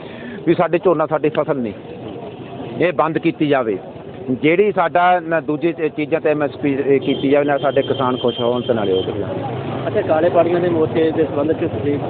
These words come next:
Speaker 2: ਪੰਜਾਬ ਵਾਸੀਆਂ ਨੂੰ ਕੀ ਕਹਿਣਾ ਚਾਹੋਗੇ?
Speaker 1: ਕਾਲੇ ਪਾਣੀਆਂ ਦੇ ਮੋਰਚੇ ਅਸੀਂ ਕਹਿੰਦੇ ਹਾਂ, ਜਿੰਨੀਆਂ ਵੀ ਫੈਕਟਰੀਆਂ ਦੇ ਮਾਲਕ ਆ, ਵੱਡੇ ਵੱਡੀਆਂ ਫੈਕਟਰੀਆਂ ਲਾਈ ਬੈਠੇ ਆ, ਕਾਰਖਾਨੇ ਲਾਈ ਬੈਠੇ ਆ,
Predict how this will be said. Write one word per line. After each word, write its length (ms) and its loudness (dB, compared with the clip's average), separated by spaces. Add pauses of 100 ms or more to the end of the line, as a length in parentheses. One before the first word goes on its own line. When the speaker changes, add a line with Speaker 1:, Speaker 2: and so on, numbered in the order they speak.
(140)
Speaker 2:
ਪੰਜਾਬ 260 2
ਵਾਸੀਆਂ 260 0
ਨੂੰ 100 0
ਕੀ 80 -2
ਕਹਿਣਾ 180 -2
ਚਾਹੋਗੇ? 1120 -4
Speaker 1:
ਕਾਲੇ 340 4
ਪਾਣੀਆਂ 360 -2
ਦੇ 120 -2
ਮੋਰਚੇ 320 -2
ਅਸੀਂ 180 -6
ਕਹਿੰਦੇ 200 0
ਹਾਂ, 80 0
ਜਿੰਨੀਆਂ 460 2
ਵੀ 160 4
ਫੈਕਟਰੀਆਂ 500 2
ਦੇ 160 4
ਮਾਲਕ 460 2
ਆ, 60 4
ਵੱਡੇ 240 2
ਵੱਡੀਆਂ 280 0
ਫੈਕਟਰੀਆਂ 380 -2
ਲਾਈ 160 4
ਬੈਠੇ 260 2
ਆ, 40 4
ਕਾਰਖਾਨੇ 600 0
ਲਾਈ 220 0
ਬੈਠੇ 360 2
ਆ, 120 2